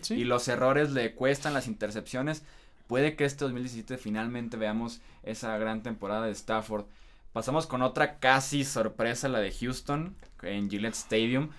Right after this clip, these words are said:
Speaker 2: Los Pats se salvaron del cero dos, ganaron de milagro al final treinta y seis treinta y tres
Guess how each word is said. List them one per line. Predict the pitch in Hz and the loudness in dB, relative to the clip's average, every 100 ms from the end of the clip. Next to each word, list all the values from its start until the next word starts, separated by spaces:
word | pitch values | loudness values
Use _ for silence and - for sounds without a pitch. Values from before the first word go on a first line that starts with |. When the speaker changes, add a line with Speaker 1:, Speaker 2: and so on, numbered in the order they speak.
| - - | -18 -8
Speaker 2:
Los | 98 - | -8 -4
Pats | - 117 | 0 0
se | 139 | 0
salvaron | - 104 107 123 113 | -2 0 2 2 0
del | 101 | -2
cero | - 120 117 | 0 0 2
dos, | 110 254 - - - - - - | 2 2 -2 -12 -16 -20 -20 -8
ganaron | 101 107 113 120 | -4 -2 -2 -2
de | 113 | 0
milagro | 104 107 110 117 120 | 2 4 4 4 4
al | 120 | 0
final | 113 110 107 | -2 -4 -4
treinta | 117 113 110 | -4 -4 -4
y | 95 | -8
seis | - 123 120 | -4 -4 -4
treinta | - 120 113 | -6 -6 -4
y | 92 | -6
tres | - 123 160 - | -4 -2 -2 -4